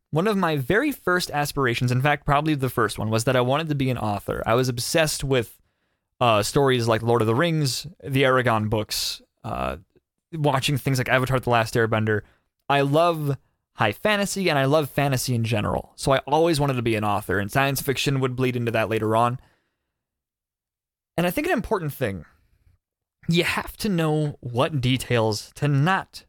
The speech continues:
include. That might be one of the top ten most important things when you're writing something.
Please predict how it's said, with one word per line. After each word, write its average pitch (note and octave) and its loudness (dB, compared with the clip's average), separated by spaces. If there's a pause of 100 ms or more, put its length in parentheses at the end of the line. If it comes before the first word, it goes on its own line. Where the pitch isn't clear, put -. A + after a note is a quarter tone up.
(100)
include. G#2 -4 (1000)
That G3+ 0
might G#3+ -2
be B2+ -4 (600)
one F#3+ 0
of G#3 -4
the E3 -2 (120)
top F#3+ -2
ten D3+ 0
most C3+ 0
important B2+ -2
things G#2+ -2
when A2+ 0
you're A2 2
writing G2+ 0
something. - -12